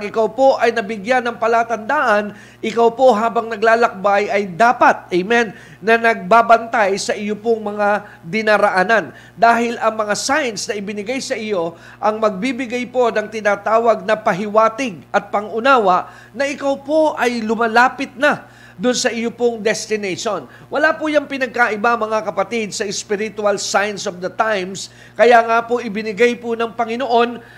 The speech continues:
ang mga palatandaan sa kanyang banal na kasulatan upang ang mga mananampalataya ay hindi po malampasan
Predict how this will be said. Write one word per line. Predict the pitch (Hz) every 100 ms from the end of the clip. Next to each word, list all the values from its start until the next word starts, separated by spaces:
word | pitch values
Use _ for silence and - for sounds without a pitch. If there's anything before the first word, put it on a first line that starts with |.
| -
ang | -
mga | 214 220 220
palatandaan | 214 220 214 208 208 226 233 214 214 214 - -
sa | - 226
kanyang | 208 196 226 220
banal | 208 220 220
na | 208
kasulatan | 208 202 214 233 240 202 214 -
upang | 285 302 - 330 339 160 - _ _
ang | 233
mga | 247 254 247 233
mananampalataya | 254 262 254 247 247 240 247 233 190 175 - - -
ay | 226 247
hindi | 214 254 240 196 202 277
po | 277 262 208
malampasan | 247 254 240 - 226 - 220 220 151